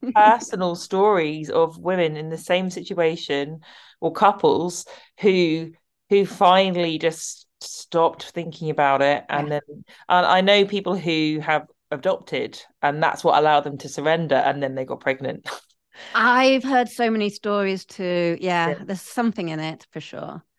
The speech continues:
Speaker 2: And I think, isn't it just, oh, I love evidence. So I talk about the, you know, I talk about this so much, Sally. Like, I love spirituality and I believe in it in such a deep level,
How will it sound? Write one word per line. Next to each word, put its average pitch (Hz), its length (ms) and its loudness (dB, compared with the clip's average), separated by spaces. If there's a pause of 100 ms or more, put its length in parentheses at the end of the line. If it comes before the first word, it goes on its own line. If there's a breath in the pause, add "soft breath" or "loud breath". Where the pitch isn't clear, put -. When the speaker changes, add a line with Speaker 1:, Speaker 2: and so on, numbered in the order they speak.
(100)
Speaker 2:
And 185 120 4
I 190 100 6
think, 208 280 4 (140)
isn't 208 260 2
it - 180 2
just, - 340 -10
oh, 160 180 -4
I 180 120 4
love 190 460 6
evidence. 147 720 -2
So 185 260 6
I 220 100 8
talk 269 200 0
about 131 260 2
the, 151 80 0
you 160 140 -4
know, 151 80 2
I 143 40 0
talk 143 160 -6
about 143 200 -2
this 135 120 -8
so 131 180 -2
much, 131 260 -10
Sally. 135 340 -2
Like, 147 280 -2
I 180 160 4
love 156 580 0
spirituality 139 800 -6
and 135 100 -4
I 143 120 0 (280)
believe 160 380 0
in 139 80 -4
it - 120 -6
in 135 140 -14
such - 340 -4
a 147 40 -4
deep 139 280 -6
level, 143 440 0